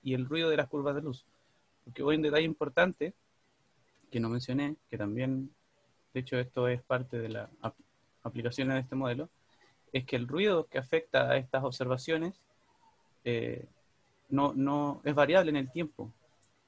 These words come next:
Entonces, se llama heterocedástico. Eh, entonces, no se pueden aplicar supuestos de ruido,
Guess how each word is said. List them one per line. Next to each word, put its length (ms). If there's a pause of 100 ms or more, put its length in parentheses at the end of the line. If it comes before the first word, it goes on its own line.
(260)
Entonces, 560
se 140
llama 260
heterocedástico. 880 (760)
Eh, 380 (120)
entonces, 380
no 80
se 120
pueden 260
aplicar 400
supuestos 480
de 100
ruido, 380